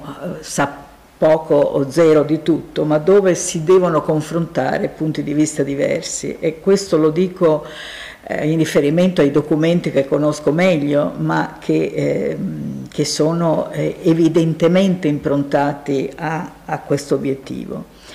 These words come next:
Ora però va capito che la politica economica e la politica in generale in questi settori dove bisogna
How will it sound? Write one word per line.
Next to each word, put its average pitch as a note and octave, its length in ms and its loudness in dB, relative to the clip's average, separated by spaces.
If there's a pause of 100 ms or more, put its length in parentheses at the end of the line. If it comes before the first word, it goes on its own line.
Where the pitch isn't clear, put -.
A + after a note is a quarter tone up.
(520)
Ora B3 580 2
però G#3 300 6
va F#3+ 140 2
capito F#3+ 480 -2
che G#3 120 0
la F#3 140 2
politica G3 400 -2
economica F3 1120 0
e E3+ 240 2
la D#3 140 2
politica E3+ 640 2
in D3+ 100 0
generale D#3+ 960 0
in D3+ 220 -2
questi E3+ 360 0
settori D3+ 800 2
dove D#3 360 2
bisogna D3+ 680 -2